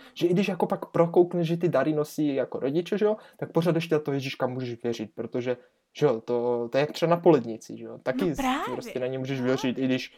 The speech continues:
Speaker 1: i když víš, že
Speaker 2: Když
Speaker 1: tě
Speaker 2: tvoje maminka je
Speaker 1: neunesí.
Speaker 2: někdy horší než
Speaker 1: Někdo.
Speaker 2: polednice, to vypadáš.
Speaker 1: <laughs>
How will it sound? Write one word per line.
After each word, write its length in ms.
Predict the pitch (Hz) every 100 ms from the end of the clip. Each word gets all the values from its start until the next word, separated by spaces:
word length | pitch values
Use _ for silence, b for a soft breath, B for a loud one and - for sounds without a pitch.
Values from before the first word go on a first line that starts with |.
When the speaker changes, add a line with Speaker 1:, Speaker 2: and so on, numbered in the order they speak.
| b -
Speaker 1:
i 80 | 143
když 200 | 151 139
víš, 240 | 143 151
že 160 | 131 135
Speaker 2:
Když 140 | 277
Speaker 1:
tě 80 | 269
Speaker 2:
tvoje 160 | 269
maminka 360 | 262 247 247 247
je 60 | 240
Speaker 1:
neunesí. 160 | 233
Speaker 2:
někdy 200 | 247 233
horší 300 | 226 226 -
než 120 | 220
Speaker 1:
Někdo. 160 | - 240
Speaker 2:
polednice, 300 | 202 214 -
to 80 | -
vypadáš. 460 | - _ - - 139
Speaker 1:
<laughs> 200 | 180